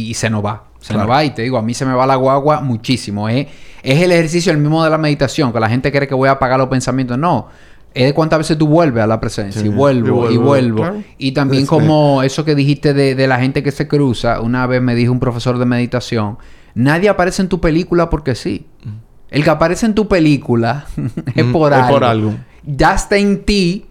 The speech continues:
Speaker 1: que tú encuentres ese significado o sencillamente te pase de largo".
Speaker 2: Y vuelve a llegar
Speaker 1: Y
Speaker 2: diez años después.
Speaker 1: y,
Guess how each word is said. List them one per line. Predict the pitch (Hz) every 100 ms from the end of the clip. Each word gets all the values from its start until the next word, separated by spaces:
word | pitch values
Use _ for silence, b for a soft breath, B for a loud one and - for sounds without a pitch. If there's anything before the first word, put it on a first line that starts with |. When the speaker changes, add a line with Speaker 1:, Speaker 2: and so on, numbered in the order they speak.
| - - -
Speaker 1:
que | 135
tú | 139 160
encuentres | 175 175 180 175 156 147 131
ese | 131 156
significado | 160 170 190 202 226 240
o | 214
sencillamente | 185 190 190 185 185 175 175 160 - - - _ -
te | 143
pase | 147 139 165
de | 95
largo". | 113 - 120 110
Speaker 2:
Y | 165
vuelve | 160 202 226
a | 254
llegar | 233 247 269 254
Speaker 1:
Y |
Speaker 2:
diez | 233 233 240
años | 240
después. | 233 247 240 131
Speaker 1:
y, | 180